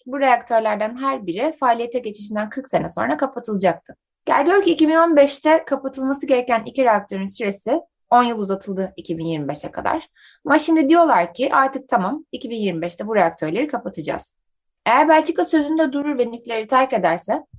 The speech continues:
Almanya, İsviçre ve İspanya gibi nükleersiz ülkeler arasına katılacak. Bu arada Avrupa Birliği'nden kaygılandırıcı da bir haber geldi. Onu da paylaşalım. Avrupa Birliği'nin Kopernikus Atmosfer İzleme Servisi bu yıl Sibirya, Amerika Birleşik Devletleri ve Türkiye'deki yangınların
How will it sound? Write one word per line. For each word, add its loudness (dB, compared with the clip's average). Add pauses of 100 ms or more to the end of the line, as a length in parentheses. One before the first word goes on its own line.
(240)
Almanya, 2
İsviçre -6
ve -4
İspanya -2
gibi -6
nükleersiz 0
ülkeler 0
arasına -6
katılacak. -18 (320)
Bu 2
arada 6
Avrupa 2
Birliği'nden 2
kaygılandırıcı -2
da -6
bir -4
haber 0
geldi. -4
Onu -8
da -2
paylaşalım. -8 (440)
Avrupa 2
Birliği'nin 0
Kopernikus -2
Atmosfer -2
İzleme -2
Servisi -4
bu -6
yıl -4
Sibirya, -2
Amerika -4
Birleşik -8
Devletleri 0
ve 0
Türkiye'deki -6
yangınların -4